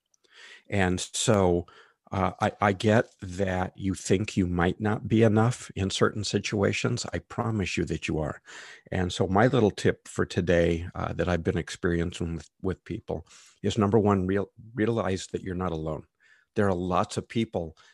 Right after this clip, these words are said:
as we move into a recovery phase who are saying,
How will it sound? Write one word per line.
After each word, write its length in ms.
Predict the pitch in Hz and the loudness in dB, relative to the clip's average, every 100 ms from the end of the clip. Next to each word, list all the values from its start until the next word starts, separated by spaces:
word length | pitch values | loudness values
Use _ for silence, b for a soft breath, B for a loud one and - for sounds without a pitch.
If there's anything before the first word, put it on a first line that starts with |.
| b | b
as 300 | 104 95 95 | -6 -6 -6
we 180 | 92 95 | -6 -4
move 240 | 92 92 90 | -4 -4 -2
into 300 | 90 90 95 | -4 -2 -4
a 80 | |
recovery 580 | 85 87 - 92 90 85 | -4 -8 -6 -6 -6 -10
phase 460 | 80 85 80 76 - b b b - | -10 -10 -10 -12 -16 b b b -6
who 140 | 95 | -6
are 80 | 87 | -6
saying, 420 | - 104 95 87 | -4 -2 -2 -4